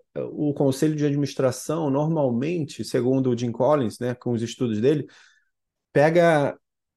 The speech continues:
é, líderes que são carismáticos, né? São carismáticos. O, o, o Darryl Smith não era nada carismático.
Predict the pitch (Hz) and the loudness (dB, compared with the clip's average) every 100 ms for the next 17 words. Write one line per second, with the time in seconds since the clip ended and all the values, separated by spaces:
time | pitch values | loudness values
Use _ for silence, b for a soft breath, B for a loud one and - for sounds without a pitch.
0 | - 131 127 123 131 170 160 127 104 - | -4 2 4 4 4 2 4 2 0 -6
1 | - _ _ _ _ - 139 - - 143 | -18 _ _ _ _ -6 -6 -4 0 0
2 | 156 156 151 151 147 156 131 120 135 135 | 2 0 -2 0 2 2 0 0 -2 -4
3 | - - 95 - - _ - 110 117 151 | -10 -10 -10 -12 -20 _ -8 -2 -2 -2
4 | - _ _ _ _ - 131 131 131 143 | -8 _ _ _ _ -4 -2 2 2 2
5 | 123 120 127 - 107 - _ b b b | 0 0 -2 -6 -14 -16 _ b b b
6 | 139 151 - 156 147 156 147 143 151 165 | 2 2 4 2 2 2 2 2 2 2
7 | 135 127 151 202 - 120 127 160 165 139 | 0 0 0 -4 -6 -6 -2 -2 0 0
8 | 165 214 196 175 151 123 117 131 147 - | -2 -2 -4 -4 -4 -4 -4 -4 -6 -14
9 | - 98 | -16 -16